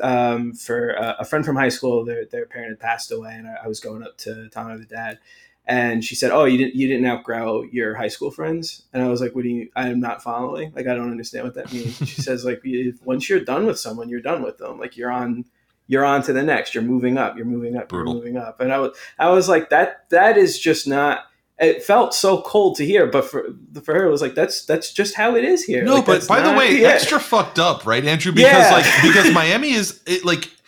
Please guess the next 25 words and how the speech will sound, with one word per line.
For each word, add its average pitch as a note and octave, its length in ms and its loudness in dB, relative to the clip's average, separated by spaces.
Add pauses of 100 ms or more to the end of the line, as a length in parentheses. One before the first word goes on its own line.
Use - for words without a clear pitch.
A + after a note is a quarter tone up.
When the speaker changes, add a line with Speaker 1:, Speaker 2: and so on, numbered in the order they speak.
(280)
Speaker 2:
maybe G#3+ 380 0
in D3+ 260 -4
pra-, - 340 -8
in, A2+ 280 -2
in, A2 280 -4
in F#2+ 200 -6
theory, G3 440 -2
people - 280 -10
think F#2 180 -10
that F#2+ 120 -4
way, G2+ 120 -4
but C3 160 -4
in C3+ 80 -2
practice, G3+ 680 -2 (480)
I, D#3+ 100 2
Speaker 1:
That's C4 200 6
the - 80 6
thing. B3 380 4
Speaker 2:
I A#3+ 220 2
got, A#3 180 2
Speaker 1:
I, D4 160 6
Speaker 2:
I B3 160 4
got A#3 100 0
Speaker 1:
yeah. C4+ 300 8
Speaker 2:
my, F#3+ 200 2